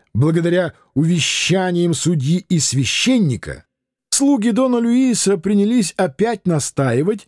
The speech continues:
чтобы он немедленно ехал с ними домой. И пока он вел с ними переговоры, судья посоветовался с Доном Фернандо, Карденио и священником,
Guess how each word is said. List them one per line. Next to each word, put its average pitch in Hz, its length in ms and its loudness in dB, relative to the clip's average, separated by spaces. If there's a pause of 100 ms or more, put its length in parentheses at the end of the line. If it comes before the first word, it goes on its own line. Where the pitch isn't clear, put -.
(140)
чтобы 175 280 0
он 190 160 2
немедленно 180 760 2
ехал 180 460 0
с - 120 -6
ними 156 180 2
домой. 107 500 -2 (320)
И 165 100 0
пока 156 340 0
он 156 160 0
вел 147 300 0
с - 120 -6
ними 139 400 0
переговоры, 160 720 0 (160)
судья 165 640 0
посоветовался 147 1040 0
с 107 80 -6
Доном 143 300 0
Фернандо, 139 680 -2
Карденио 156 760 0 (160)
и 156 100 0
священником, 220 1040 0